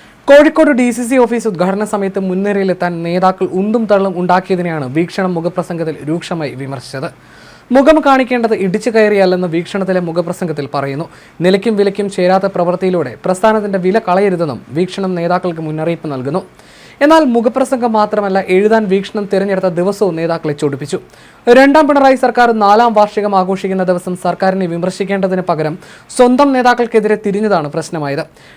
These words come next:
ഡി സി സി ഓഫീസ് ഉദ്ഘാടന ദിവസത്തെ തള്ളിക്കയറ്റത്തിനെതിരെ കെ പി സി സി ഭാരവാഹി യോഗത്തിൽ വിമർശനമുയർന്നിരുന്നു.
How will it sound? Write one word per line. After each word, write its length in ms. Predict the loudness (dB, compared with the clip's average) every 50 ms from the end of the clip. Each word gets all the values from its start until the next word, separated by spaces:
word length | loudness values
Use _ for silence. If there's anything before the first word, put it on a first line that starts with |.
| _ _ -2
ഡി 200 | 2 4 4 4
സി 120 | 2 0 0
സി 120 | 2 2
ഓഫീസ് 340 | 2 4 2 0 -2 -2 -2
ഉദ്ഘാടന 380 | -4 -2 0 0 0 0 0
ദിവസത്തെ 460 | 0 2 2 0 0 -2 -4 -4 -2 0 2
തള്ളിക്കയറ്റത്തിനെതിരെ 840 | 2 2 2 2 0 0 0 0 -2 -2 -2 -2 0 -2 -2 -4 -6 -12 _ -2
കെ 100 | -2 -2
പി 140 | 0 -2 -6
സി 120 | -8 -6
സി 120 | -8 -6
ഭാരവാഹി 460 | -4 -2 0 0 0 2 2 2 2 2
യോഗത്തിൽ 400 | 0 0 0 0 -2 -4 -6 -6
വിമർശനമുയർന്നിരുന്നു. 880 | -6 -4 -6 -4 -4 -4 -4 -4 -2 -4 -4 -6 -6 -8 -8 -8 -10